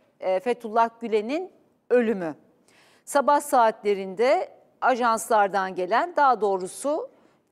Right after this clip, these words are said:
e, fetö yakın hesaplardan gelen o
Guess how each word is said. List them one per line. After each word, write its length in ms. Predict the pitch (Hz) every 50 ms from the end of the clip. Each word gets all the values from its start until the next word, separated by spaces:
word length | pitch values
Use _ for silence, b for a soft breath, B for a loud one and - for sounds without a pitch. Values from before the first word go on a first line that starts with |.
| _ _
e, 340 | - 214 208 202 208 208 202 208 _
fetö 320 | - 339 359 359 - 359 320 285
yakın 680 | 262 240 220 208 208 214 208 214 - 214 190 170 147 -
hesaplardan 880 | - 208 202 - 220 202 196 - - 190 185 190 185 185 175 170 175 165
gelen 440 | 170 165 151 165 180 233 302 392 415 b b b b b b b b _
o 220 | - - 320 349